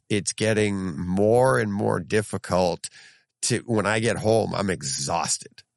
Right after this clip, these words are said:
because I am doing multiple, I-, I'm doing, I am doing my job. And now I have to go and do my job to make up for the money that we're short. At the same time, do the job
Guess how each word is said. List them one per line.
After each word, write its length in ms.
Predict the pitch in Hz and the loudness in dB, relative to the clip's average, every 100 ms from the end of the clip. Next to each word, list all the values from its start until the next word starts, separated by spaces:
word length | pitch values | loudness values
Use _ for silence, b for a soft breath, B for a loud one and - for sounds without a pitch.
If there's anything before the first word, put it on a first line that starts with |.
| - | -6
because 580 | 90 92 92 90 87 - | -4 0 2 2 -2 -4
I 180 | 90 90 | -2 0
am 180 | 98 90 | 0 -2
doing 640 | 101 101 95 92 90 85 b b b b _ | 0 0 0 0 -2 -6 b b b b _
multiple, 640 | 95 113 123 - - 107 104 - | 0 2 2 -2 -4 -6 -4 -4
I-, 120 | 110 | -2
I'm 160 | 113 98 | 0 0
doing, 320 | 123 104 - - | 0 0 -4 -2
I 140 | 98 | 0
am 180 | 104 95 | 0 0
doing 320 | 131 123 90 | 0 0 0
my 220 | 107 143 | 0 0
job. 440 | 120 98 85 92 82 - | 0 0 2 0 -2 -4
And 220 | 104 87 | -2 0
now 280 | 110 123 147 | 2 4 4
I 120 | 113 | 2
have 200 | 104 101 - | 0 -4 -4
to 80 | 90 | 0
go 260 | 101 104 | 2 2
and 100 | 90 | 0
do 140 | 85 90 | -2 -2
my 340 | 90 107 123 | 0 2 2
job 440 | 107 95 87 85 - | 2 2 2 0 -4
to 120 | 101 | -4
make 320 | 85 104 98 | 0 -2 0
up 160 | 113 113 | 0 -2
for 180 | - 113 | -2 -2
the 100 | 92 | 0
money 360 | 87 95 87 87 | 0 0 0 -2
that 160 | 82 - | -4 -6
we're 140 | 87 | -6
short. 640 | 87 - - 127 90 82 - B B B | -2 0 2 2 2 -2 -8 B B B
At 140 | 107 98 | -6 -4
the 80 | |
same 400 | - - 120 135 | -2 0 0 0
time, 520 | 113 104 92 87 71 - | 0 0 2 0 -4 -2
do 260 | 117 156 | 2 4
the 160 | 151 110 | 4 2
job 480 | 87 101 95 95 | 2 2 2 0